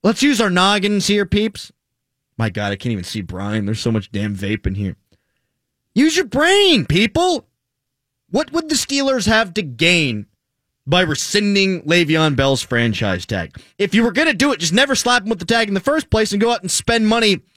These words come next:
on quality defensive players. Now, the Steelers did sign a couple quality defensive players, but now there's none left.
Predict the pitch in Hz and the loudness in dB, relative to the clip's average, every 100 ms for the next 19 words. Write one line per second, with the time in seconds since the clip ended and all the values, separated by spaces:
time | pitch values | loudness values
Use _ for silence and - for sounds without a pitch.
0 | _ _ _ _ 185 196 - 214 233 214 | _ _ _ _ -2 -2 0 0 2 2
1 | 202 175 202 - 139 - 262 139 101 - | 0 0 0 -2 -6 -2 0 0 -4 -12
2 | _ _ 139 208 285 233 220 - - 156 | _ _ 0 2 4 2 -2 -4 -2 0
3 | 208 208 180 302 262 - 320 330 - 175 | 2 0 0 0 0 0 2 2 0 0
4 | 131 135 - 165 147 131 117 131 120 117 | 0 -4 -2 0 0 0 -2 -2 -4 -4
5 | 101 104 95 120 - _ _ _ _ _ | -4 -2 -2 -4 -8 _ _ _ _ _
6 | _ _ _ _ _ _ _ _ - 240 | _ _ _ _ _ _ _ _ -2 2
7 | 269 330 339 247 320 302 285 370 330 - | 2 2 2 2 2 2 2 2 0 -6
8 | - | -16